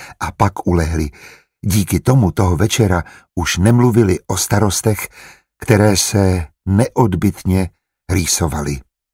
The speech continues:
Zřejmě proto, že všichni hovořili o tom, že se Vilemíně narodí syn, a i ona počítala se synem, ostatně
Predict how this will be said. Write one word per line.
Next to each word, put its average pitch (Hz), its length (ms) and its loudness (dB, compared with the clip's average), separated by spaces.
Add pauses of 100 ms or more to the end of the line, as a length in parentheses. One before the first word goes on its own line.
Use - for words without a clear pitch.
(1200)
Zřejmě 117 460 4
proto, 143 280 0
že 95 160 0
všichni 117 360 0
hovořili 120 520 2
o 113 140 -2
tom, 117 260 2
že 101 140 2
se 95 320 0 (280)
Vilemíně 110 720 2
narodí 95 540 0
syn, 135 420 2 (600)
a 90 120 2
i 104 260 -4
ona 131 280 4
počítala 92 600 -2
se 95 160 0
synem, 98 440 2 (440)
ostatně 90 560 0